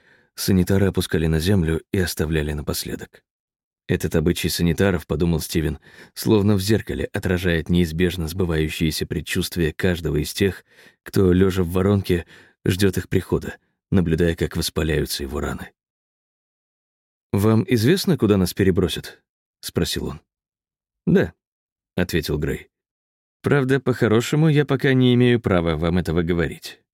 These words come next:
Стивен промолчал, только слегка развел руками. «В Альбер», сказал Грей. «Там мы получим окончательные указания. Штаб бригады будет стоять в деревне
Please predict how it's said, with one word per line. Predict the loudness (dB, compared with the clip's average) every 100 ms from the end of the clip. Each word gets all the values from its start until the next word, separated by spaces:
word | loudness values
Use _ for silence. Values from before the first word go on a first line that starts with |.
| _ _ _ _ _ _ _ _ _ -14
Стивен | -2 2 2
промолчал, | 2 0 -2 -4 -2 -2 -6 -14 _ _ _
только | -2 -2 -2
слегка | -2 -4 -2 -2
развел | -2 -4 -6 -8
руками. | -8 -8 -10 -14 _ _ _ _ _ _ _ _ _ _ _ -2
«В | 0
Альбер», | 2 2 0 -2 -6 -20 _ _ _ _ _
сказал | -6 -4 -2 -4
Грей. | -6 -6 -10 _ _ _ _ _ _ _ _
«Там | 0 2 4
мы | 2
получим | 2 2 2 2 0
окончательные | 0 0 0 -2 -2 0 2
указания. | 2 0 -2 -4 -8 -10 -16 _ _ _ _ _ _
Штаб | -4 0 0
бригады | 2 2 2 2 2
будет | 2 0
стоять | 0 2 4 2
в | 0
деревне | 2 2 0